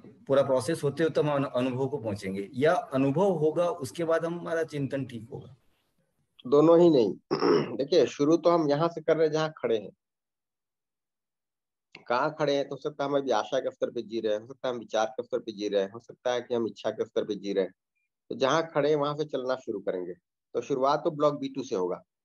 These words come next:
Speaker 2: चिंतन से नहीं। फिर उसमें क्रमशः हम चिंतन, बोध,
Speaker 1: नहीं भैया,
Speaker 2: अनुभव में जाएंगे।
Speaker 1: नहीं, ब्लॉक बी टू से जो बी वन में शिफ्टिंग है, चित्रण से चिंतन में जो शिफ्टिंग है, वहां से तो स्टार्ट होगा भैया।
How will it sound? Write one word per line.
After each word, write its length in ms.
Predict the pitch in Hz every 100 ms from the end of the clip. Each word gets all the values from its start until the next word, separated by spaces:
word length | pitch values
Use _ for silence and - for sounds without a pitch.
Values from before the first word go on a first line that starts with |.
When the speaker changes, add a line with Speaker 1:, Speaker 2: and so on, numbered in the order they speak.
| _ _
Speaker 2:
चिंतन 320 | 131 127 143
से 140 | 139
नहीं। 180 | 117 95 - _ _ _ _ _ _ _ _ _ _ _ -
फिर 100 | 143
उसमें 360 | 143 160 156
क्रमशः 380 | 156 135 135 160
हम 260 | 147 147 147
चिंतन, 440 | 135 123 131 131
बोध, 220 | 120 127
Speaker 1:
नहीं 120 | 190
भैया, 200 | 170 139
Speaker 2:
अनुभव 120 | 104 117
में 60 |
जाएंगे। 480 | 101 - - - 185
Speaker 1:
नहीं, 280 | 160 185 123
ब्लॉक 420 | 107 113 147 -
बी 320 | 123 117 143
टू 120 | 151 156
से 140 | 160
जो 120 | 160
बी 260 | 156 123 127
वन 160 | 143
में 120 | 160 151
शिफ्टिंग 520 | - 120 - 175 131
है, 140 | 101
चित्रण 440 | 95 139 135 151 165
से 140 | 165
चिंतन 380 | 160 135 123 160
में 120 | 165
जो 80 | 156
शिफ्टिंग 440 | 143 123 - 113
है, 80 | 98
वहां 260 | 98 113 135
से 140 | 175
तो 100 | 170
स्टार्ट 320 | - 135 127
होगा 180 | 104 101
भैया। 260 | 92 104